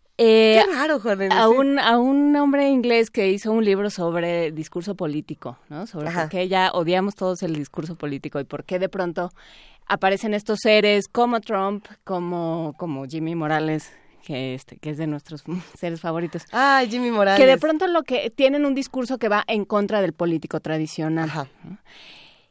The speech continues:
Speaker 1: Y ya no sé por qué te... Ah, bueno, decía, por ejemplo, lo que,
Speaker 2: Yo
Speaker 1: lo que
Speaker 2: podría decirte
Speaker 1: hicieron
Speaker 2: hacia dónde quieres ir. Creo que tengo una idea de hacia dónde quieres ir.
Speaker 1: En el momento en el que dejaron de decir calentamiento global y empezaron a decir cambio climático,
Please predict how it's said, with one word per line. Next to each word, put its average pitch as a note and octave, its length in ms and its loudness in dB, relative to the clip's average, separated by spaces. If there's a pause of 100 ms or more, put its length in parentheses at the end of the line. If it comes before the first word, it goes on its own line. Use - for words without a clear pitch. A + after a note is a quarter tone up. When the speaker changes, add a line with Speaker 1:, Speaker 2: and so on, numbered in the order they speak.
(920)
Speaker 1:
Y G3 40 -12
ya G3 100 -8
no G#3 80 -10
sé G#3 80 -20
por G3 140 -16
qué G3+ 80 -12
te... G#3 80 -6
Ah, B3+ 200 2
bueno, B3+ 220 2
decía, G#3 240 -2
por C4+ 140 0
ejemplo, C#4 300 0
lo B3 120 0
que, A3+ 220 -2
Speaker 2:
Yo A3 80 4
Speaker 1:
lo G#3+ 60 8
que D4 80 4
Speaker 2:
podría A#3+ 140 10
decirte C#4 220 6
Speaker 1:
hicieron C#4 200 10
Speaker 2:
hacia G3+ 100 6
dónde G#3 240 2
quieres G3 320 0
ir. F3 100 -4
Creo G#3 140 -2
que A3 100 -4
tengo G3+ 180 0
una G3 140 2
idea E3+ 260 -2
de E3 100 -2
hacia D#3+ 180 -8
dónde D3+ 160 -10
quieres D3 220 -10
ir. C#3 120 -14
Speaker 1:
En G#3 80 4
el A#3 80 4
momento D4 340 4
en D#4 80 4
el B3+ 120 0
que A3+ 80 2
dejaron C4+ 340 0
de B3+ 80 -2
decir G#3+ 260 -2
calentamiento G3+ 600 -2
global E3+ 340 -4
y F3+ 40 -2
empezaron F#3 420 -8
a - 20 -8
decir E3+ 260 -12
cambio E3+ 300 -10
climático, D3+ 640 -12